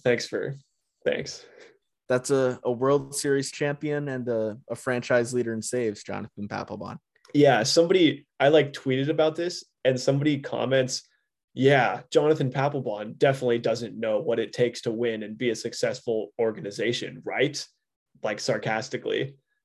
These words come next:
Speaker 1: And I'm like, <laughs> "That's not the point. <laughs> The point is that he hasn't been a Philly in seven years, or Bryce
Speaker 2: Yeah.
Speaker 1: Harper's teammate in six years."
Speaker 2: In a long time.
Speaker 1: Anyway.
Speaker 2: All right.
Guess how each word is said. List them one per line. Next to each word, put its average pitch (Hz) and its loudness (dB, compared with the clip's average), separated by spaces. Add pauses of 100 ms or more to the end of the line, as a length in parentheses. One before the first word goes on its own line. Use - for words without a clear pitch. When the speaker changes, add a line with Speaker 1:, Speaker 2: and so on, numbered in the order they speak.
(140)
Speaker 1:
And 147 2
I'm 143 2
like, 139 4 (140)
<laughs> - -20
"That's 240 0
not 170 4
the - 4
point. 143 2
<laughs> - -16 (440)
The 151 2
point 202 8
is - -2
that 196 6
he 185 4
hasn't 180 6
been 160 2
a 139 0
Philly 156 4
in 127 -4
seven 143 -2
years, 131 -8 (460)
or 147 8
Bryce 147 6
Speaker 2:
Yeah. 156 6
Speaker 1:
Harper's 143 0
teammate 139 0
in 139 -4
six 160 -6
years." 123 -8
Speaker 2:
In 131 -8
a 117 -6
long 117 -2
time. 98 -12 (1600)
Speaker 1:
Anyway. 147 -2
Speaker 2:
All 107 4
right. 90 -2